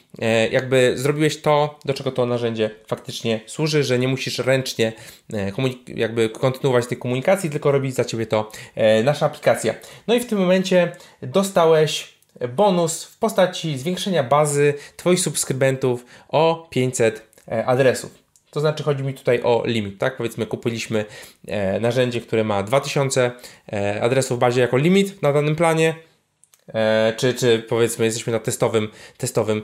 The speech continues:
okresie i ten testowy czy darmowe konto ma dwa tysiące adresów, no i dostaliśmy pięćset adresów dodatkowo, więc nasze konto ma teraz dwa i pół tysiąca, e, adresów e-mail może trzymać, więc jakby samo to,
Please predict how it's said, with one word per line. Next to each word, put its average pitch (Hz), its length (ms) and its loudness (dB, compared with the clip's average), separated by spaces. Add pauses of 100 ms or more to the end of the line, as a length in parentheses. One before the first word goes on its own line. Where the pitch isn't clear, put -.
(160)
okresie 170 540 0 (120)
i 127 100 -14
ten 113 180 -4
testowy 120 380 0
czy 110 160 -6
darmowe 117 340 0
konto 117 260 -4
ma 110 160 -2 (180)
dwa 120 100 -2
tysiące 113 400 -4 (180)
adresów, 170 380 0 (260)
no 208 120 0
i 185 40 2
dostaliśmy 151 400 -2
pięćset 143 380 -4
adresów 120 600 -2
dodatkowo, 127 440 0
więc 113 180 -4
nasze 151 280 0
konto 120 280 -2
ma 104 120 -2
teraz 98 220 -4
dwa 170 140 0
i 170 40 2
pół 131 160 -6
tysiąca, 104 440 -4 (440)
e, 95 480 -4 (300)
adresów 120 380 -4
e-mail 165 340 2 (200)
może 123 380 -2 (180)
trzymać, 147 320 0
więc 135 160 -2
jakby 156 280 4 (360)
samo 190 320 2
to, 233 260 2